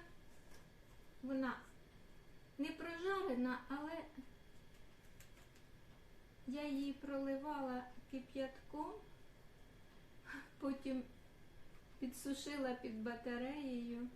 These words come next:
Тут торф, перепрівше листя, попіл, земля і пісок. І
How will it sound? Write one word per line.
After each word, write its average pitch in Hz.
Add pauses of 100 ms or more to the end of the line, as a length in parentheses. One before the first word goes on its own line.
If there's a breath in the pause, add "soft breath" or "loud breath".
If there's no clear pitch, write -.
(160)
Тут 254 (220)
торф, 330 (2250)
перепрівше 262
листя, 254
попіл, 277 (2000)
земля 254
і 254
пісок. 220 (2000)
І 285